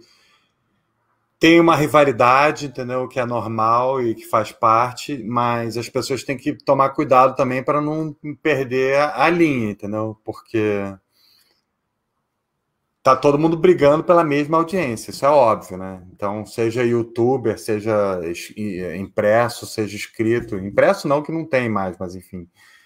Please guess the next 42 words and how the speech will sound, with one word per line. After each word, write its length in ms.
Cê, 280
cê 180
tá, 220
seja 340
o 180
cara 260
vai 160
ler, 360
o 140
cara 180
vai 160
assistir, 640
cê 140
tá 120
brigando 360
pelo 120
aquele 220
mesmo 360
olho, 420
né? 280
Então, 560
eu 160
acho 200
que 100
tem 100
que 80
manter 880
o 100
respeito, 720
entendeu? 300
As 100
pessoas 360
têm 120
que 100
respeitar 560
os 120
traba-, 320
o 100
trabalho 520
umas 180
das 240
outras. 520